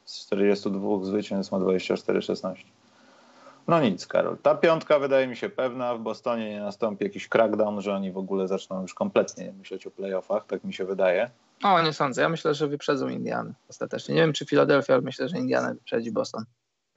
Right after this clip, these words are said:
Speaker 1: No i mamy tą dolną tabelę i tutaj będzie walka o playoffy, przynajmniej, no, przez jakiś najbliższy czas,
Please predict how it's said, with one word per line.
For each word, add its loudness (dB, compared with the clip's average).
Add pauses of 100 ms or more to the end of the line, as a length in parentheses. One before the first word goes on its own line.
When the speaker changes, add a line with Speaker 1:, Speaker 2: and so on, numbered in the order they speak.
(100)
Speaker 1:
No 4
i 6
mamy 6
tą 4
dolną 4
tabelę 0
i -8
tutaj -6
będzie 0
walka -8
o -6
playoffy, -8
przynajmniej, -2 (180)
no, -2
przez 0
jakiś 0
najbliższy 0
czas, 2